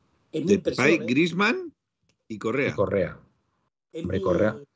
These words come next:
Speaker 3: Correa
Speaker 2: ¿Un
Speaker 3: se lo ha ganado.
Speaker 2: cuatro tres tres?
Speaker 3: Sí, sí,
Speaker 1: Se puede
Speaker 3: cuatro tres tres,
Speaker 1: poner un
Speaker 3: totalmente.
Speaker 1: cuatro cuatro dos y Griezmann baja más, baja a un lado.
Speaker 3: Sí, será un cuatro. Bueno, sí, Griezmann es verdad que está ahí, o puede actuar de media punta con libertad,
Speaker 1: Bueno.
Speaker 3: moviéndose con libertad. Ahí.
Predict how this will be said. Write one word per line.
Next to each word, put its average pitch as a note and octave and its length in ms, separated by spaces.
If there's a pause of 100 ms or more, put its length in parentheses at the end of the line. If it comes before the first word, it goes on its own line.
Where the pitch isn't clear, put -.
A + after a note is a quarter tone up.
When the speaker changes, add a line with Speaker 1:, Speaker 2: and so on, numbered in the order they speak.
(100)
Speaker 3:
Correa G2 280
Speaker 2:
¿Un G2+ 60
Speaker 3:
se C3+ 100
lo A2 80
ha G2+ 40
ganado. F2+ 160
Speaker 2:
cuatro G3 120
tres G3 240
tres? - 540 (640)
Speaker 3:
Sí, C#3 140
sí, B2 160
Speaker 1:
Se A#2+ 60
puede - 20
Speaker 3:
cuatro A#2 240
tres A#2+ 160
tres, C3 240
Speaker 1:
poner D#3 200
un - 40
Speaker 3:
totalmente. A2+ 380
Speaker 1:
cuatro D3 180
cuatro D3 160
dos - 80
y C#3+ 80
Griezmann D3 340
baja C3+ 240
más, C3 280 (360)
baja C#3+ 260
a C3+ 40
un C3+ 180
lado. E3 300
Speaker 3:
Sí, F2 400 (100)
será C3 240
un B2 80
cuatro. G2+ 360 (220)
Bueno, C#3 220
sí, A2+ 260
Griezmann A2+ 440
es G#2+ 80
verdad G#2 240
que G2+ 60
está A2 180
ahí, G#2 100
o G2+ 240
puede A#2+ 180
actuar G2 280
de G2 60
media F#2+ 260
punta B2 300
con G2 120
libertad, F#2+ 380
Speaker 1:
Bueno. F#2 140
Speaker 3:
moviéndose G2+ 320
con G2 140
libertad. F#2 420 (280)
Ahí. G2 340